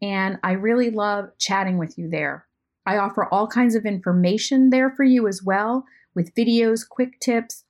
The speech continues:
home hacks, all kinds of things to help and support you in your home design journey. I love the community there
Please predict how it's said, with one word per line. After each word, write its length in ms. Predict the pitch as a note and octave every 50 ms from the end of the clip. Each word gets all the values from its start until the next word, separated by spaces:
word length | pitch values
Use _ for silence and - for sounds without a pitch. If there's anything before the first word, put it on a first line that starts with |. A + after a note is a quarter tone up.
| _ - -
home 240 | - A3+ A3+ A3+ A#3
hacks, 480 | A3+ G3+ G#3+ G#3+ G#3+ G#3 G#3+ - - - - _
all 220 | G#3+ A#3+ C4+ C4+
kinds 420 | C#4 - - A#3+ A#3+ A#3+ A#3 A3+
of 120 | A3 G#3 -
things 460 | - G#3+ G3+ G3 G3 G3+ G3 - - _ _ _ _ _
to 100 | - A3
help 360 | F#3 G#3 A3+ G#3+ A3+ A3+ - _ -
and 140 | G#3 G3+
support 380 | - - F3+ - - G3+ F#3+ -
you 180 | F#3+ F#3+ F#3 -
in 120 | - F#3+ F#3+
your 140 | F#3 F#3 F#3
home 280 | F3+ G#3 G3+ F#3+ G3
design 540 | F#3+ G#3 F#3+ G3 F#3 F3 F3 F3+ F3+ F3 - -
journey. 480 | E3+ E3+ F3 E3+ D#3 C#3 - - E3+ - _ _ _ _ _ _ _ _ _ -
I 120 | F#3 F#3+
love 340 | G3 G3 G#3+ G#3 A#3 A3 A3
the 60 | C4
community 540 | B3+ - B3+ A#3+ A#3 A3+ A3+ A3 G#3 G#3 G#3
there 440 | F#3+ G3 F#3+ F#3+ F#3+ F#3+ G3 -